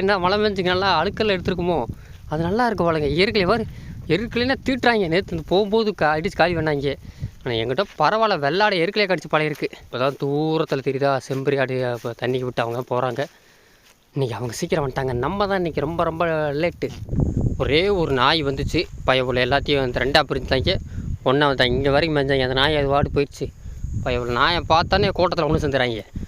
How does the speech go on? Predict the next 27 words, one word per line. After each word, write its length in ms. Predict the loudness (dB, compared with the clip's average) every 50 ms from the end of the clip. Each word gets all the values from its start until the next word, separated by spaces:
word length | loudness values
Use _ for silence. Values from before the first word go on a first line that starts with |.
| -12 -16 -20 -20 -12 -4 -2
கூப்பிட்டா 280 | -2 0 2 4 4 4 4
மட்டும் 180 | 4 2 2
வர 80 | 2 2 2
மாட்டாங்க. 280 | 0 0 -2 -2 -2 -4 -8 -8 -6
கரைக்கு 320 | -4 -2 -2 -2 0 0 0
அக்கறை 280 | 0 0 0 -2 -2 0 0 -2
பச்சை 220 | -4 -2 0 0
கணக்கா 280 | 0 0 0 0 0 -2 0
இதை 140 | 0 -2 0 0
பார்த்தா 260 | 0 0 0 0 -2 -2
அதை 100 | -2 -2 -2
பார்த்தா 200 | -2 -2 0 -2 -2 0 0 0
ஓடமாத்தே 480 | 0 0 0 -2 -2 -2 -2 -2 -4 -4
இருக்காங்க. 360 | -2 -2 -4 -2 -2 -4 -6 -6 -8 -16 -20 -20 -20 -20 -20 -20 -20 -14 -8 -6
நீங்க 160 | -4 -4 -2 -4 -4
வந்து 180 | -4 -4 -2 -2 -2
ஒத்த 140 | -2 -2 -2 -2
போட்டு 180 | -2 0 0 0
மேய்க்கணுங்க 320 | 0 0 0 0 0 0
வயக்காடு, 300 | 0 0 0 0 -2 -4 -8 -12 -10 -6 -4
கம்மாவுக்குள்ளேயே 480 | -2 0 0 0 0 0 -2 -2 -2 0
போட்டுருக்கலாம் 400 | -2 -2 -2 0 0 0 0 0
போல 120 | 0 -2 -2
அதுக்கு. 220 | -2 -4 -4 -4 -4 -6 -12 -20 -20 -20 -20 -20 -20 -18 -8
சரி, 140 | -6 -4 -4
எங்கிட்ட 220 | -2 -2 -2 0 0
ரெண்டு 140 | -2 -4